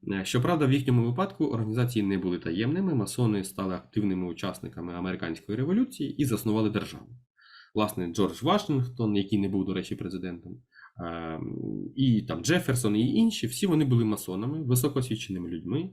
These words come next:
е, за ідеалами просвітництва, які хотіли змінити світ на краще. Відповідно, вони для цього зробили свою революцію і свою державу.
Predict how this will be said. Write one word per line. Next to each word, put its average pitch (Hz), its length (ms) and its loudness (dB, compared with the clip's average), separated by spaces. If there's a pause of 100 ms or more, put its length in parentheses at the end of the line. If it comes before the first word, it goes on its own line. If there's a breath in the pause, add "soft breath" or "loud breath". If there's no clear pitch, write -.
(140)
е, 90 580 -8
за 110 140 0
ідеалами 110 440 4
просвітництва, 107 720 -6
які - 180 -4
хотіли 143 420 2
змінити 107 320 -2
світ - 220 -10
на 95 60 -6
краще. - 400 -14 (600 loud breath)
Відповідно, 160 440 0
вони 98 180 2
для 120 100 0
цього 120 200 2
зробили 98 340 0
свою 87 520 -8
революцію 131 500 0
і - 20 -4
свою 139 200 -2
державу. 90 340 -6